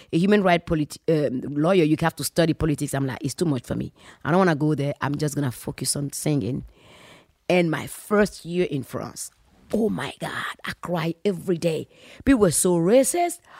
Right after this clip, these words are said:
I'm like, "Crazy, man." And, and, and I was, for the first time, I take vocal class because no, I never had any vocal teacher.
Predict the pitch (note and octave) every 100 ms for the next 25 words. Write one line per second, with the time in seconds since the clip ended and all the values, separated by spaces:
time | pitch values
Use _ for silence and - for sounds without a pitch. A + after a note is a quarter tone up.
0 | - - G#3 F#3 C3+ D#3+ - F4+ F#4 G#3
1 | F3 F3 F3+ A3 A3+ G3+ - F#3+ E3 -
2 | - A3 G#3 - F#3+ F#3+ - _ - A3
3 | - C4 C#4 A3 F#3 - F#3+ E3 E3+ E3+
4 | - A#2+ - - - C#3+ E3 D#3 D#3+ D#3+
5 | - - E3+ G#3 F#3 D#3 D#3+ D#3 D3 E3
6 | B2+ - - - -